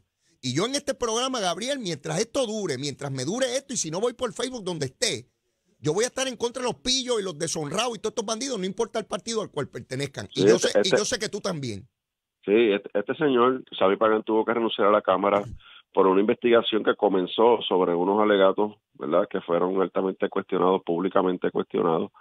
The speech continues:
Speaker 2: Y la información que levantó la Comisión de,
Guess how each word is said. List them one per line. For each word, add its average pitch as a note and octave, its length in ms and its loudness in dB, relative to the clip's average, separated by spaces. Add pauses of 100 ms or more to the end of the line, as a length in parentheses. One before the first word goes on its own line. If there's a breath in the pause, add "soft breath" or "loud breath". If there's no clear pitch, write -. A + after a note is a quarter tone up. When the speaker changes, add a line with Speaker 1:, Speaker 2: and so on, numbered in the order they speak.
(580 loud breath)
Speaker 2:
Y F#2 260 4
la F#2 80 4
información F#2+ 580 2
que A2+ 140 2
levantó A2+ 380 4
la A2+ 100 4
Comisión G#2+ 460 0
de, G2+ 460 4